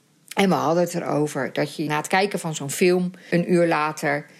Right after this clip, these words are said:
heel anders voelt dan wanneer je een uur alleen maar het nieuws volgt. "Ja," zei zij, "en er verandert ondertussen niks.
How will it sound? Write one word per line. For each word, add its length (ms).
heel 280
anders 320
voelt 440
dan 140
wanneer 320
je 160
een 200
uur 440
alleen 380
maar 120
het 120
nieuws 260
volgt. 600
"Ja," 440
zei 200
zij, 440
"en 220
er 160
verandert 600
ondertussen 680
niks. 540